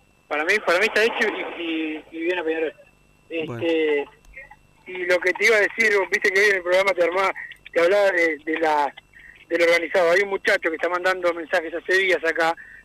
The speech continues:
Speaker 1: tratando de agredirme. Es uno que me agrede desde Colombia, porque no tiene los testículos para agredirme cuando estaba acá. Este, y bueno, es uno de los que está mandando mensajes, incluso insultando a Santiago Pereira. Este, bueno, ese es uno de los organizados.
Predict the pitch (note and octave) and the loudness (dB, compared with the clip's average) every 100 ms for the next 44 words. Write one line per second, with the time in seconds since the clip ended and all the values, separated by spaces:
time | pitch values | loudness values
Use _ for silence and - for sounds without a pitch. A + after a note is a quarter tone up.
0 | _ D#3 F3+ F#3 F3 F3 F3 E3 D#3+ G#3+ | _ -4 0 2 4 4 2 0 -2 -2
1 | G3+ F3+ F3 F#3+ F#3+ D#3+ E3 E3+ F#3+ E3 | 0 2 2 4 2 0 0 2 2 2
2 | E3 G3+ - C3+ C#3+ D#3+ E3+ E3+ D3+ C3+ | -2 -2 -6 -8 -6 -4 -4 -4 -6 -10
3 | C#3+ F3+ D#3+ D3+ D3 D3 D#3 E3 D3+ D3+ | -10 -8 -8 -6 -2 -2 -2 -4 -8 -10
4 | - E3 D#3+ F3 F#3+ - - - - _ | -4 -4 0 -2 -2 -6 -16 -16 -20 _
5 | - D3+ - D#3 D3 F3+ F3 D3+ G3+ F#3+ | -16 -14 -10 -10 -4 0 0 0 2 2
6 | E3 F3+ F3 F#3 E3+ D3+ F#3+ G3 G#3 E3+ | 2 0 0 -2 -4 -2 0 0 -2 -4
7 | D#3+ G#3 G#3+ F3+ F#3+ G3 F3 E3 F3 F3+ | -6 -6 -6 -4 -2 0 0 0 0 0
8 | E3 F#3 F#3 F3 A#3 - - - - - | 2 2 2 0 -4 -8 -20 -20 -18 -14
9 | C#3 F3 F#3 E3 A3 B3+ B3 G#3+ E3 E3+ | -4 0 2 2 0 -2 -2 0 0 0
10 | D#3+ D#3+ F#3 G3 D3 | -2 -2 0 0 0